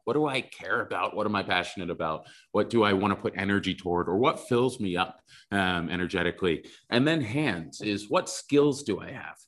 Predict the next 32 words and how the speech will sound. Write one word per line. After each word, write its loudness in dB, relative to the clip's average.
So -2
different 2
from 0
knowledge, -2
right? -2
Knowledge 2
might -4
be, -2
for 2
me, 0
um, -2
entrepreneurship 0
and -8
startups -2
and, -4
you 0
know, -2
building -2
tech -4
companies. -10
Uh, 0
my -2
hands, -4
on -8
the -4
other -10
hand, -10
the -8
skills -2
that 2
I 0
have, -2